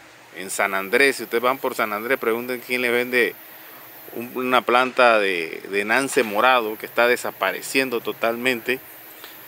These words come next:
También hay otras plantas que están desapareciendo, eh, el limón dulce,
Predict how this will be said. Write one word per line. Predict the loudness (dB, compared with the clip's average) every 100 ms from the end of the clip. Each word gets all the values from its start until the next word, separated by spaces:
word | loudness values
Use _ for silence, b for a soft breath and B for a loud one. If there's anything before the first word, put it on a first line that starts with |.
| B 0
También | 0 2 2 2
hay | 2
otras | 2 0 -4
plantas | 0 0 2 0
que | 0
están | 0 0
desapareciendo, | 0 -2 0 0 -2 -2 -2 2 2 2 2 2
eh, | 2 2 0 -2 -4 -10 B B 2
el | 2
limón | 4 0 -2 4
dulce, | 6 6 4 4 2